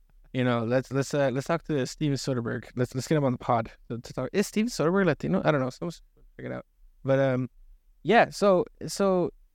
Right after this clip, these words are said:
that, like, gender roles are being switched over here. There is a, a trans character, if I'm not mistaken, and, uh, she's just,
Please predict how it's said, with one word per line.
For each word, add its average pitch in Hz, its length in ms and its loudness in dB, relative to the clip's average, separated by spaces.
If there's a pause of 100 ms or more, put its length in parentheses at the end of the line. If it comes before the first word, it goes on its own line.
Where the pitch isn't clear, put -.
that, 208 180 4
like, 175 140 0
gender 226 220 2
roles 214 240 2
are 165 40 0
being 147 360 -2 (100)
switched - 280 -6
over 196 140 2
here. 196 280 0
There 156 180 -2
is 196 180 2
a, 147 340 0
a 123 80 -4
trans 143 300 -6
character, 180 320 -2
if 175 100 -2
I'm 180 60 2
not 175 160 0
mistaken, 170 600 -2
and, 123 280 -8 (420)
uh, 117 320 -2
she's 139 640 -4 (460)
just, 123 300 -2